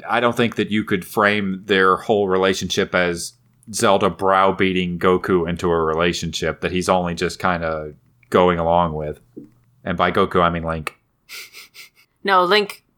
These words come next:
Speaker 2: too concretely likes Zelda.
Speaker 1: Oh, he is so devoted to her. Like, it's in the text. I,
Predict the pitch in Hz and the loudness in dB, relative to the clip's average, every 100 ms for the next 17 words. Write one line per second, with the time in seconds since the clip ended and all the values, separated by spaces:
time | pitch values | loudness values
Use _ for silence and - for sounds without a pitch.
0 | - - 220 - 170 - 175 - 160 147 | -10 0 0 2 -2 -2 -6 -6 -4 -2
1 | 135 139 - - 120 113 - 143 - 110 | 0 0 -2 -2 -2 -4 -6 -14 -4 0
2 | 110 95 113 98 87 - 120 101 92 85 | 2 2 2 2 0 -2 2 2 2 0
3 | 87 85 82 80 78 78 71 - - 85 | 2 2 0 -4 -2 -4 -6 -12 -2 -2
4 | 80 - 113 107 143 135 113 90 117 110 | -2 -4 -2 0 2 0 0 -2 0 0
5 | - - - - _ _ _ _ _ _ | 0 -6 -10 -14 _ _ _ _ _ _
6 | _ _ _ _ _ _ _ _ _ _ | _ _ _ _ _ _ _ _ _ _
7 | _ _ _ - 110 113 - | _ _ _ -2 0 0 -2